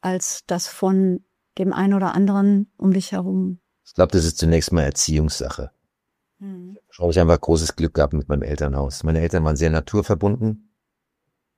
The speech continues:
Speaker 2: äh, beide sehr tierinteressiert. Meine Mutter war begeisterte Gärtnerin und auch, hat auch Nahrungsmittel in ihrem eigenen Gärtchen angebaut. Also es kam sehr viel aus unserem eigenen kleinen Garten.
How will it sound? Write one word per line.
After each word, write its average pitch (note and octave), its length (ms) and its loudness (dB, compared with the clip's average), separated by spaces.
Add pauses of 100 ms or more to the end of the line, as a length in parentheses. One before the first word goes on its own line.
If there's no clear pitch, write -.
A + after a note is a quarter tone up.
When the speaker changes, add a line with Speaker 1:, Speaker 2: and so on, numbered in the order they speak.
(260)
Speaker 2:
äh, D#2+ 200 0
beide F2 320 4
sehr D#2+ 460 4 (140)
tierinteressiert. F#2+ 800 0
Meine D#2+ 200 2
Mutter D#2+ 240 0
war D2+ 220 4 (120)
begeisterte E2+ 640 0
Gärtnerin F2+ 680 2 (960)
und D#2 480 -4
auch, - 340 0
hat D#2 160 -4
auch - 280 -2 (100)
Nahrungsmittel F2+ 640 0
in E2 80 2
ihrem D#2 140 2
eigenen D#2 280 2
Gärtchen E2 320 0
angebaut. D#2 640 0
Also D2+ 140 -6
es - 120 -6
kam D2+ 220 0
sehr D2+ 160 2
viel D2+ 160 -2
aus C#2+ 120 0
unserem D#2 260 0
eigenen D2 280 -2
kleinen D2 340 -2
Garten. F2+ 420 0